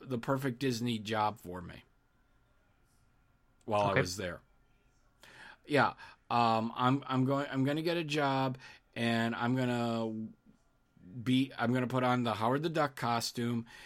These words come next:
Speaker 1: and I'm just gonna
Speaker 2: Hmm.
Speaker 1: go around the park groping milfs.
Speaker 2: <laughs> Okay. <laughs> I mean, good work.
Speaker 1: I, I, you
Speaker 2: Maybe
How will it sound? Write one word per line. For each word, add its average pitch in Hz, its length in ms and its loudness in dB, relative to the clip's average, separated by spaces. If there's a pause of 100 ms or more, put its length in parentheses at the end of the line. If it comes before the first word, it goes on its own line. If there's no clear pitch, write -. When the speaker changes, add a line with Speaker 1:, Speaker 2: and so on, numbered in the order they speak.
(140)
Speaker 1:
and 117 100 0
I'm 120 80 4
just 127 160 0
gonna 135 140 2
Speaker 2:
Hmm. 123 80 2
Speaker 1:
go 135 100 4
around 123 260 4
the 120 80 -2
park 113 500 -4 (180)
groping 113 480 2
milfs. 101 560 -4 (880)
Speaker 2:
<laughs> 269 920 2 (1400)
Okay. 135 420 2
<laughs> 277 1080 -6
I 127 100 4
mean, 117 120 -4
good 117 180 -6
work. 156 340 2 (300)
Speaker 1:
I, 190 180 12 (440)
I, - 60 2
you 202 100 2
Speaker 2:
Maybe 208 80 6